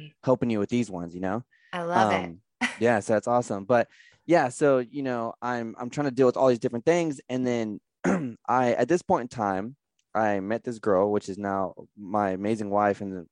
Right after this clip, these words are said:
Speaker 1: the mother of my <laughs> son. But
Speaker 2: Woo, woo.
Speaker 1: she, uh, she, I met her. So I was supposed to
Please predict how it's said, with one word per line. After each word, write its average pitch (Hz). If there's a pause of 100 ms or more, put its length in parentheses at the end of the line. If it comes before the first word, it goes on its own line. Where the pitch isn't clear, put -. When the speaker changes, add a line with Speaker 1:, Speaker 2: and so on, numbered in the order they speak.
(100)
Speaker 1:
the 101
mother 104
of 92
my 95
<laughs> -
son. 107
But 101
Speaker 2:
Woo, 339
woo. 359
Speaker 1:
she, 117
uh, 101 (160)
she, 123 (200)
I 113
met 147
her. 123
So 127
I -
was 131
supposed -
to 135